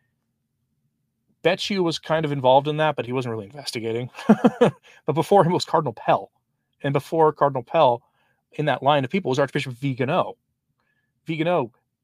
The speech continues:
helped recover a lot of money that had been going missing and being used for bad purposes back to proper use for, by the Vatican. And to protect him from the consequences of that, Benedict sent him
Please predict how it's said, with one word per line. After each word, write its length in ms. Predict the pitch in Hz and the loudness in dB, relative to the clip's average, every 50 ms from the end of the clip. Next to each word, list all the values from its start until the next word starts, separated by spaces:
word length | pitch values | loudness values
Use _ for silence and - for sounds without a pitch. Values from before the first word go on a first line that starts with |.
| _ _ _ _ | _ _ _ _
helped 340 | - 139 135 - - _ - _ _ _ _ _ _ _ _ _ _ _ _ _ _ _ _ _ _ | -4 -2 -2 -2 -4 _ -20 _ _ _ _ _ _ _ _ _ _ _ _ _ _ _ _ _ _
recover 380 | - 131 - - - 165 147 135 | -16 -16 -12 -8 -6 -4 -2 -2
a 80 | 117 113 | -2 -2
lot 220 | 117 127 143 143 | 0 0 0 0
of 40 | 120 | -2
money 180 | 120 143 135 | -4 -6 -6
that 120 | 110 110 101 | -8 -8 -10
had 80 | 104 | -12
been 240 | 107 113 107 104 104 _ _ _ _ _ _ _ | -14 -14 -14 -14 -16 _ _ _ _ _ _ _
going 240 | - 127 123 117 113 | -8 -8 -8 -6 -6
missing 280 | 117 131 - - 113 | -6 -6 -6 -8 -10
and 60 | 110 107 | -12 -12
being 160 | 117 107 104 | -14 -12 -10
used 200 | 110 135 139 - | -8 -8 -8 -8
for 240 | - - 113 107 104 - _ _ _ _ _ _ _ _ | -8 -8 -6 -6 -8 -10 _ _ _ _ _ _ _ _
bad 300 | - 110 117 123 117 - | -6 -4 -2 -2 -4 -4
purposes 520 | - 143 143 - 120 - - - - - - _ _ _ _ _ _ _ _ _ _ _ _ _ _ _ _ | -4 -4 -4 -4 -6 -10 -12 -14 -16 -18 -18 _ _ _ _ _ _ _ _ _ _ _ _ _ _ _ _
back 240 | - 135 139 143 - | 2 2 2 2 0
to 180 | - - 139 123 | -6 -12 -12 -8
proper 360 | - - 127 120 - - 123 | -2 0 0 0 0 -2 -6
use 180 | 110 120 113 - | -6 -8 -10 -8
for, 180 | - 123 107 110 | -8 -8 -6 -6
by 160 | 120 110 104 | -6 -8 -8
the 60 | 104 | -4
Vatican. 420 | 107 127 139 135 113 - - - - _ _ _ _ _ _ _ _ _ _ _ _ _ | -2 0 0 0 -2 -4 -10 -16 -20 _ _ _ _ _ _ _ _ _ _ _ _ _
And 380 | - 117 117 113 110 110 107 107 | -8 -6 -6 -6 -6 -10 -12 -14
to 80 | - 107 | -16 -16
protect 480 | - 127 - - - - 190 185 - | -16 -16 -16 -6 -2 -2 -2 -2 -4
him 240 | - 131 107 98 95 - _ _ _ _ _ _ | -8 -10 -10 -10 -14 -20 _ _ _ _ _ _
from 120 | - 117 | -16 -14
the 60 | 120 | -8
consequences 680 | - - 165 202 220 - 147 - - 120 110 - 113 107 | 0 2 4 4 4 2 -2 -4 -4 -4 -4 -6 -6 -4
of 60 | 120 | -4
that, 200 | 120 123 110 107 | -4 -4 -4 -6
Benedict 520 | - 117 139 165 127 110 135 - - - _ _ _ _ _ _ _ _ _ | -8 -6 -4 -4 -2 -4 -4 -6 -8 -14 _ _ _ _ _ _ _ _ _
sent 300 | - - - 151 156 156 | -18 -8 -4 -2 -2 -2
him 240 | 127 120 117 131 135 | -2 -4 -6 -8 -10